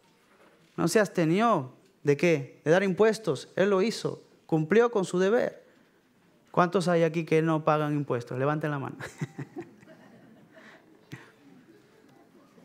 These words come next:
Sin embargo, esta gente era odiada. Esta gente era odiada.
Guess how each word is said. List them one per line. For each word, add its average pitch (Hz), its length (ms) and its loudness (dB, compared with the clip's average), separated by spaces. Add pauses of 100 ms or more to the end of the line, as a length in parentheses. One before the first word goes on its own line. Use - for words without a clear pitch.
(760)
Sin 233 240 -2
embargo, 240 400 4
esta 220 200 0
gente 226 300 0
era 233 140 4
odiada. - 560 -2 (1000)
Esta 196 220 2
gente 262 260 0
era 262 140 4
odiada. 254 600 0